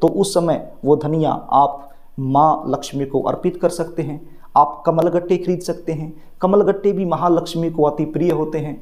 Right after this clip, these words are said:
और आप कोड़ियाँ खरीद सकती हैं, गोमती चक्र खरीद सकते हैं, ये सब आप खरीद लीजिए। और दीपावली की शाम को जब आप अपने घर में महालक्ष्मी की पूजा कर रहे हैं तो उस समय माता रानी को अर्पित कर सकते हैं।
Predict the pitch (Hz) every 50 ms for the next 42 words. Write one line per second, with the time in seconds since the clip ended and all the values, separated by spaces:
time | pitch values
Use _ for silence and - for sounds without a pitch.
0 | - - - - - - - - - - 165 160 160 151 143 139 131 - - -
1 | - - - 139 143 147 - - - - 160 170 170 170 180 175 170 175 170 170
2 | 170 - 170 160 - - 170 156 156 156 151 139 151 160 175 175 175 - 190 -
3 | - 175 - - 170 151 - 175 175 170 - 175 - - - 160 156 156 156 156
4 | - - - - - 143 180 214 214 220 - 226 208 185 - - 175 175 175 -
5 | - 180 170 180 170 175 190 214 180 185 208 233 185 135 - - - - - 143
6 | 165 - - - - - - - 143 165 165 - 165 175 185 196 190 202 196 190
7 | 180 - - 170 165 170 180 175 - 180 185 175 - 143 139 160 143 156 160 156
8 | 165 165 - 160 139 139 160 160 170 165 147 143 139 - 156 156 156 156 - -
9 | 165 165 165 175 160 - 165 160 156 170 170 170 190 185 180 165 214 208 185 -
10 | - - - - - 165 - 156 175 175 - - 156 156 143 143 135 131 - -
11 | - 123 123 120 123 - - - - - - - 190 196 - - 180 180 - 175
12 | 170 - - 165 - 151 156 -